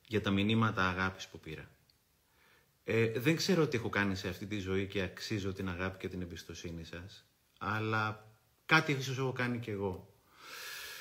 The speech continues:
Μπήκα στο κρατητήριο της Γαδά έξι Μαρτίου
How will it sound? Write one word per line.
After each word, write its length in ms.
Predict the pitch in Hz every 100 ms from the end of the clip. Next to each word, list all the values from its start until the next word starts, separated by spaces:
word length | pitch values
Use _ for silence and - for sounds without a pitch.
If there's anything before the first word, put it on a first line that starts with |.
| - - - - - -
Μπήκα 240 | 127 147 202
στο 120 | 202
κρατητήριο 920 | 185 151 - 180 185 185 185 175 -
της 160 | 151 123
Γαδά 720 | 135 127 160 175 170 - -
έξι 400 | - 151 151 -
Μαρτίου 1080 | 147 120 110 107 - 151 160 170 175 185 -